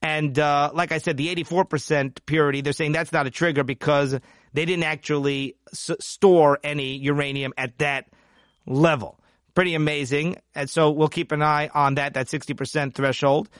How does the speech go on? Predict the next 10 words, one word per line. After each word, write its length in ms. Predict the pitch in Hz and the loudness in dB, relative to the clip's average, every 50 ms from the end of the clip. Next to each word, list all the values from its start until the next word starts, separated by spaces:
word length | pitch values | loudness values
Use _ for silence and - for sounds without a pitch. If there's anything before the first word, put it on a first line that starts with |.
| _ _ _ _ _ _ - | _ _ _ _ _ _ -4
Meanwhile, 640 | 131 170 214 226 196 170 156 139 131 139 151 156 - | -2 0 0 2 4 4 4 4 2 2 0 0 -2
uh, 260 | - 151 147 151 143 - | -2 -2 0 0 -2 -2
the 160 | - 156 156 147 | -2 -2 0 0
Israelis 400 | 127 135 180 185 180 170 165 139 | 0 0 -2 -2 0 -2 -4 -4
say 240 | - 170 165 160 | -4 -4 -4 -2
that 220 | 156 151 143 123 127 | -4 -4 -6 -4 -4
that 180 | 143 143 139 | -4 -4 -2
message 520 | 131 135 165 180 180 - - 156 143 127 - | -2 -2 -2 -2 -2 -4 -4 -4 -4 -4 -4
has 280 | - 156 165 160 139 | -4 -2 -2 -2 -4
been 400 | 120 113 151 160 151 143 147 143 | -4 -4 -4 -2 -2 -2 -4 -4